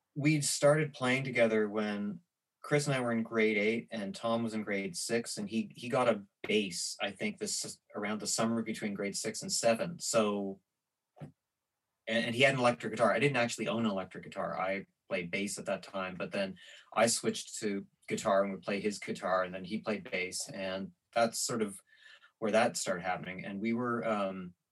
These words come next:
and we, we would attempt to play British Invasion songs like Kinks and Who and, uh, and Beatles stuff. And, um, and then when punk rock happened, um, I remember, uh, there used to be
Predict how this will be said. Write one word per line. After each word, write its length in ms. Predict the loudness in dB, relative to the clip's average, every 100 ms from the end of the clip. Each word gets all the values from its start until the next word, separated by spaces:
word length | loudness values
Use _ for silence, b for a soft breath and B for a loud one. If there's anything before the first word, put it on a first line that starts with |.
| _ _ _
and 120 | -2 2
we, 100 | 2
we 180 | 4
would 100 | 2
attempt 300 | 2 -2 -4
to 60 | -4
play 180 | -4 -2
British 300 | 0 0 -2
Invasion 400 | -4 -4 -4 -8
songs 400 | -8 -6 -8 -8
like 180 | -8 -10 _ -8
Kinks 480 | -6 -4 -4 -6
and 200 | -6 -8
Who 400 | -6 -6 -4 -6 -6
and, 260 | -8 -10 -10 -8
uh, 240 | -6 -6 -8 -14 _ _ _ _
and 160 | -8 -4
Beatles 220 | -4 -4
stuff. 340 | -4 -2 -2 -6 _
And, 560 | -12 -8 -6 -8 -8 -10 -6
um, 640 | -2 -2 -2 -4 -4 -4 -6 _ _ _ _ _ _ _ _ _ _ _ b b b _ _ _
and 80 | 4
then 100 | 6
when 100 | 6
punk 240 | 4 0 6
rock 240 | 6 6
happened, 560 | 2 0 -2 -4 -6 -8 _ -4
um, 440 | 2 2 2 -6 -14 _ _ _ _ _ _ _ _ _ _ _ _ _ _ _ _ _ 2
I 80 | 4
remember, 640 | 4 2 0 2 2 2
uh, 140 | 0 2
there 140 | 2
used 200 | 0 -2
to 60 | -2
be 280 | -2 -2